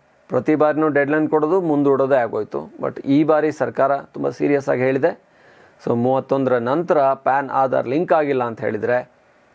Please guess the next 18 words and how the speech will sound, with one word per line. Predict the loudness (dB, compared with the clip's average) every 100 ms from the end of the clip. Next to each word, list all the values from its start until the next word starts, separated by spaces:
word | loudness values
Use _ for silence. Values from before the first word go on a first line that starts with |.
| _ _
ಒಂದು | 0 0
ಸಾವಿರ | 0 2 0
ಫೈನ್ | 0 -2 -2
ಬೀಳುತ್ತೆ. | -2 0 0
ಜೊತೆಗೆ | 2 2 2 2
ನೀವೇನಾದ್ರೂ | 2 2 2 2 0
ತಪ್ಪು | 0 -4 -4 0 0
ಪ್ಯಾನ್ | 2 0 0 0
ಕಾರ್ಡ್ | 0 2 -2
ಮಾಹಿತಿನ | -4 -4 -4 -6 -4
ಏನಾದ್ರೂ | -2 -2
ಕೊಟ್ರಿ | 0 -2 0 -2
ಅಂತ | 0
ಹೇಳಿದ್ರೆ, | -2 0 0
ಹತ್ತು | -2 -4 -4
ಸಾವಿರ | 0 0 0
ಫೈನ್ | -2 -4 -4
ಬೀಳುತ್ತೆ. | -4 -6 -8 -16